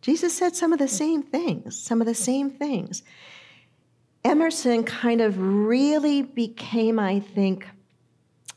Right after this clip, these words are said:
a focal point in the transcendentalist movement and teaching as a result of the address that he gave at Harvard, his Divinity School address in eighteen thirty-eight, in which he really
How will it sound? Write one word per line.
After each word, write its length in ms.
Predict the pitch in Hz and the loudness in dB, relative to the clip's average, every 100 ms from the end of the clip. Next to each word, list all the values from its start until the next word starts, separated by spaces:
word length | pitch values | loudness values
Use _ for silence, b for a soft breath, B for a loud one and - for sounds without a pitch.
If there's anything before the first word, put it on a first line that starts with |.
| b b b b b _ | b b b b b _
a 140 | 208 208 | 2 2
focal 540 | 208 240 240 240 214 | 2 0 0 0 -4
point 640 | 220 - 156 92 92 - _ _ _ - | -4 -4 -4 -4 -10 -18 _ _ _ 0
in 140 | 196 | 2
the 80 | 190 | 2
transcendentalist 1300 | 196 202 202 196 202 185 185 180 185 175 175 - - _ _ | 0 2 2 2 0 0 2 2 2 0 -2 -8 -18 _ _
movement 840 | 233 185 196 214 214 214 208 202 208 | -4 2 4 4 2 2 2 0 -2
and 240 | 185 170 170 | -2 0 0
teaching 640 | - 196 196 185 165 160 | -2 -2 -2 -2 -2 -2
as 220 | - 180 185 | -2 -2 -2
a 60 | |
result 540 | 180 170 190 208 208 B B B | -2 0 0 0 -2 B B B
of 280 | - 180 165 180 - | -2 -2 -2 -8 -2
the 160 | 175 | 0
address 380 | 175 180 185 190 | 0 0 -2 -2
that 140 | 196 180 | -2 -2
he 140 | 185 | -4
gave 300 | 170 175 170 | 0 0 0
at 120 | 160 | -4
Harvard, 560 | - 165 165 160 147 147 | -6 -4 -4 -4 -6 -6
his 240 | 165 143 | -6 -6
Divinity 460 | 160 160 170 165 165 | -4 -2 0 0 -2
School 280 | 160 170 160 | -4 -4 -2
address 400 | 156 156 151 - B B B | -2 -4 -4 -8 B B B
in 160 | 175 165 | -2 -2
eighteen 440 | 175 175 - 180 175 | -4 -6 -4 -4 -4
thirty-eight, 720 | 170 156 156 151 151 - - b b b | -4 -4 -4 -4 -6 -8 -14 b b b
in 160 | - 196 | 2 4
which 220 | 208 196 | 2 0
he 140 | 233 214 | -2 0
really 800 | 196 202 233 254 254 262 262 | -2 0 2 2 2 2 0